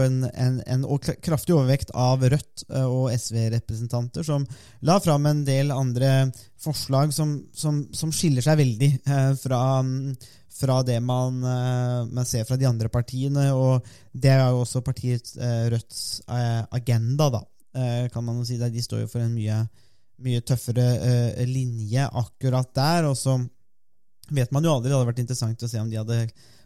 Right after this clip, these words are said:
om Moxnes også etter en, eh, en periode som finansminister hadde blitt strømlinjeformet, og, eh, det kan jo hende.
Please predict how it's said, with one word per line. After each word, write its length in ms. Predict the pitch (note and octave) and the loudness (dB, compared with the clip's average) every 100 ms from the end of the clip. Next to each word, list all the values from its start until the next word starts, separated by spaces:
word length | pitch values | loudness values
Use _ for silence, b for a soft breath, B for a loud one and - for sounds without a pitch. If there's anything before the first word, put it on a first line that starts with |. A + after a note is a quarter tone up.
| b | b
om 240 | B2+ B2 B2+ | -2 0 0
Moxnes 460 | B2 - B2 A#2 A#2 | -2 -4 -2 -2 -2
også 200 | A2+ A#2+ | -2 -2
etter 240 | A#2 A#2+ | -2 -2
en, 140 | A#2+ A#2+ | -2 0
eh, 360 | A#2 A#2 A#2 A#2 A#2+ | 0 0 -2 -2 -4
en 80 | A#2 | -2
periode 340 | A#2+ A#2 A2+ | -2 -2 -4
som 220 | G#2+ B2 A#2+ | -4 -4 -2
finansminister 680 | B2 B2 C3 - B2+ A#2 B2+ | -2 0 0 -2 -6 -4 -4
hadde 120 | A#2 | -2
blitt 160 | A#2 - | -4 -6
strømlinjeformet, 920 | C3 B2+ A2 G#2+ A2 A#2+ A#2 A#2+ A#2+ A#2+ | -2 0 0 -4 -4 -2 -2 -2 -2 -2
og, 100 | A#2+ | -2
eh, 320 | A#2+ A#2+ A#2 A#2 b b b - | -2 -2 -2 -6 b b b -8
det 80 | C3+ | -4
kan 100 | C3+ | -2
jo 80 | C#3+ | 0
hende. 280 | B2+ C3 | 0 0